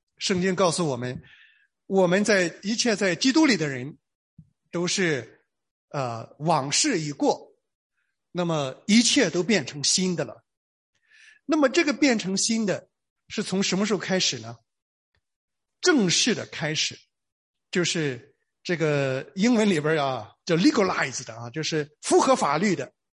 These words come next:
是从，呃，我们受洗的那天开始。我相信在座的很多，呃，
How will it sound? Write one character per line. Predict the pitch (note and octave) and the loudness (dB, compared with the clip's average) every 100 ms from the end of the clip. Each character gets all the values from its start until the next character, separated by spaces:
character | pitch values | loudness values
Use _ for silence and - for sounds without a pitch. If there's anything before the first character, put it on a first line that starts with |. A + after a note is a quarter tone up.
| _ _ _ _ | _ _ _ _
是 | - F#3+ E3 B2+ - _ - | -8 -4 -2 -4 -14 _ -16
从， | - D#3+ E3+ F#3+ F#3+ - _ _ _ _ - | -4 0 2 0 -4 -20 _ _ _ _ -10
呃， | C#3 B2+ A#2+ A2+ - _ _ _ _ | -6 -4 -6 -8 -14 _ _ _ _
我 | - | -6
们 | C#3+ D#3 | -4 -2
受 | - F3+ | -2 -2
洗 | - B2 | -6 -10
的 | B2+ | -12
那 | C#3+ | -12
天 | B2 B2 | -12 -18
开 | - A#2 | -14 -10
始。 | - - _ _ _ _ _ - - _ | -12 -12 _ _ _ _ _ -20 -20 _
我 | F#3+ | -2
相 | F#3+ B3+ | 0 2
信 | B3+ A3 | 2 2
在 | A3 F#3+ | 2 2
座 | G#3+ | 2
的 | E3+ | 0
很 | D#3 C#3+ | -2 -6
多， | E3+ F3 F3+ F3 _ _ _ _ _ | -2 0 0 -2 _ _ _ _ _
呃， | D#3 D3+ C3 B2+ | -4 -4 -4 -6